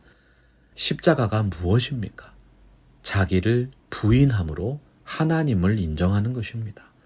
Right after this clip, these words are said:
히브리서 오 장 팔 절과 구 절 보면 그가 아들이시면서도 받으신 고난으로 순종함을 배워서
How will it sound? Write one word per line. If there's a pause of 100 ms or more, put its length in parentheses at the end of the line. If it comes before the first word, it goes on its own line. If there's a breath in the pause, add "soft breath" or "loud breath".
(720 soft breath)
히브리서
오
장
팔
절과
구
절
보면 (360 soft breath)
그가
아들이시면서도 (240 soft breath)
받으신
고난으로
순종함을
배워서